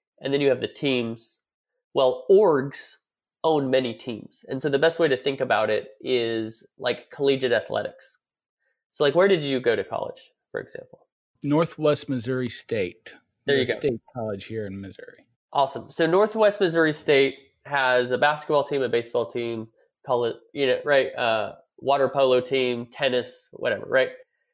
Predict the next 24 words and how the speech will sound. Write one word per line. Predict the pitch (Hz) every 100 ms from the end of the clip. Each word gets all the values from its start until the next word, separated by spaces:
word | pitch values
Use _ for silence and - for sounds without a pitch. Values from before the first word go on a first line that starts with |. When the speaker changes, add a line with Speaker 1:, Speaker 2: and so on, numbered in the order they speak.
| _ _
Speaker 1:
So | - 135
Team | - 214 170
Envy | 143 127 127 117 - _ 139
has | 127 120 117
a | 117
Call | 147 143
of | 127
Duty | 127 117
team, | 113 123 120 110
an | 90
Overwatch | 123 117 110 110 - 117
League | 110 -
team, | 120 113 104
a |
Counter-Strike | - 123 117 113 - 113 98 -
team. | 120 117 113 113 107 104 _ _ _ -
Pal-, | 117 117 -
you | 147 147
go | 143
down | 139 123
the | 117
list. | 101 90 - - _ _ _ _ _ -
And | 139 131 127 123 120 - _ _ _ _
now, | 156 147 143 127